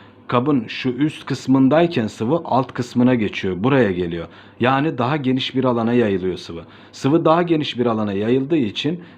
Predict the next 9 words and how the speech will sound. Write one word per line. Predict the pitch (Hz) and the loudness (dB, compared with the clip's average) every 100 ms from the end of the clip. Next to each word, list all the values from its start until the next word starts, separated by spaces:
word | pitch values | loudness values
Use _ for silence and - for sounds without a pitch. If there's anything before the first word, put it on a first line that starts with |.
| - | -14
derinliği | 104 101 143 151 135 113 127 143 | -8 0 2 4 4 4 2 2
ilk | 151 147 | 0 -2
duruma | 135 123 113 | 2 4 4
göre | 95 104 156 170 - - | 2 0 0 -2 -10 -10
daha | 101 92 135 | -4 0 2
az | 156 131 | 2 0
olacaktır. | 104 92 85 - 85 - - - - - - - - - | 0 -2 -6 -8 -14 -16 -20 -20 -20 -20 -20 -20 -20 -8
Gördüğünüz | 110 107 90 98 92 87 | -2 0 0 -4 -4 -6
üzere. | 87 95 151 | -6 -2 -2